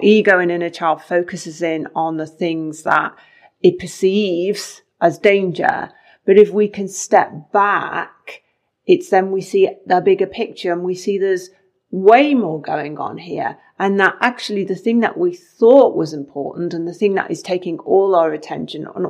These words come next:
all our time and all our energy and our efforts is actually not that important. It's not that consequential. And there's a vast, that stepping back allows us to appreciate a kind of a vast richness of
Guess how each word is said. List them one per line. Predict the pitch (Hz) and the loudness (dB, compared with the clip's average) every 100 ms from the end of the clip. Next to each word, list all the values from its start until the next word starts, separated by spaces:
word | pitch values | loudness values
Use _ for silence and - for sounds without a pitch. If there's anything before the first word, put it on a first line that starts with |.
| - | 0
all | 208 208 202 | 4 6 6
our | 170 | 0
time | - 156 151 165 | -4 -8 -6 -6
and | - _ | -6 _
all | 208 202 202 | 2 4 4
our | 175 - | 4 4
energy | 156 156 156 160 165 | 0 -6 -8 -8 -4
and | 151 | 0
our | 151 - - | 0 -2 -4
efforts | 170 - - 98 - - _ _ _ _ _ _ | -6 -6 -6 -4 -6 -14 _ _ _ _ _ _
is | - 214 | -16 -10
actually | 247 269 - 240 226 | -10 -12 -12 -10 -6
not | 220 220 - | -4 -6 -6
that | 208 208 _ _ | -8 -10 _ _
important. | - 208 202 208 190 170 160 196 | -4 -4 -4 -4 -4 -6 -8 -10
It's | 185 208 | -10 -6
not | 202 202 - | 0 0 0
that | 190 - | -4 -8
consequential. | - 170 - - 190 180 190 185 | -12 -12 -14 -12 -10 -8 -4 -4
And | 190 190 | -4 -4
there's | 185 | -4
a | 196 | -6
vast, | 175 170 214 214 - _ _ _ _ _ _ _ _ | -8 0 0 0 -12 _ _ _ _ _ _ _ _
that | - - | -4 -4
stepping | - 240 226 214 190 | -2 -2 -2 -2 -2
back | 185 196 - - - - | 0 0 0 -8 -14 -12
allows | 190 180 180 175 | -6 -4 -4 -4
us | 180 - | -10 -10
to | - | -6
appreciate | 185 185 185 180 185 175 - - | -6 -6 -8 -6 -4 -4 -6 -12
a | - | -16
kind | - 190 | -6 -4
of | 170 | -2
a | 175 | -2
vast | 156 160 190 190 - - | -2 2 2 0 -8 -4
richness | 185 190 190 - 175 160 - | 0 0 0 -6 -8 -8 -8
of | 185 156 | -10 -10